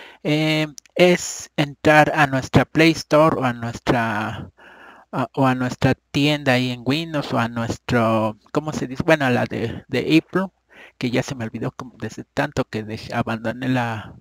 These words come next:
plataforma de Apple que ya se me ol-, olvidó. Bueno, la tienda de Apple, eh, y busquen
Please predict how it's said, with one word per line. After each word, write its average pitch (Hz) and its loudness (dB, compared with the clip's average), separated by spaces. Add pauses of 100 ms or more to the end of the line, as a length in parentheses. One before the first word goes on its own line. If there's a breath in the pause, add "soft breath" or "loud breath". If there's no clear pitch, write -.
plataforma 127 -4
de 117 -6
Apple - -10
que 123 -10
ya 117 -4
se - -12
me 113 -12
ol-, 107 -12
olvidó. 123 -4 (800 loud breath)
Bueno, 180 2
la 151 4
tienda 175 0
de 117 -4
Apple, - -2 (640 loud breath)
eh, 160 0
y 185 -2
busquen 190 2